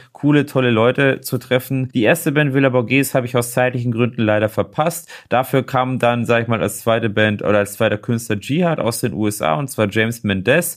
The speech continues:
ein Dark Electro Künstler aus den U S A, der auch schon seit über, ja, fast drei Jahrzehnten aktiv ist. Der lieferte eine tolle und atmosphärische Show mit alten und neuen Songs, also hat wirklich auch, sag ich mal, die ganze Stimmung nach vorne getrieben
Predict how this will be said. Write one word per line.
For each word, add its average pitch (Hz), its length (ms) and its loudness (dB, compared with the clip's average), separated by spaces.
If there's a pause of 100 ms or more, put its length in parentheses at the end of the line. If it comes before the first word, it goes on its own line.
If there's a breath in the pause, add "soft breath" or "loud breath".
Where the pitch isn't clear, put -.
ein 110 160 0
Dark 123 240 -2
Electro 135 320 -2
Künstler 131 360 -4
aus 120 100 -6
den 120 100 -6
U 113 80 -4
S 117 160 -4
A, 113 60 0
der 110 160 0
auch 110 100 -2
schon 117 220 -4
seit 107 300 0
über, 113 440 2
ja, 123 320 0
fast - 380 -4
drei - 420 -4
Jahrzehnten 117 460 -2
aktiv 156 400 -4
ist. 143 180 -4
Der 120 80 4
lieferte 131 420 0
eine 117 320 2
tolle 156 340 2
und 143 100 0
atmosphärische 123 640 -2
Show 160 400 0
mit 127 180 -2
alten 139 320 0
und 127 80 4
neuen 117 240 2
Songs, 165 480 -2
also 120 340 2
hat 123 200 -2
wirklich 131 240 0
auch, 120 240 0
sag 120 180 2
ich 120 60 0
mal, 117 120 0
die 110 100 -2
ganze 120 260 0
Stimmung 151 560 -2
nach 117 160 -2
vorne 139 280 0
getrieben 139 480 -2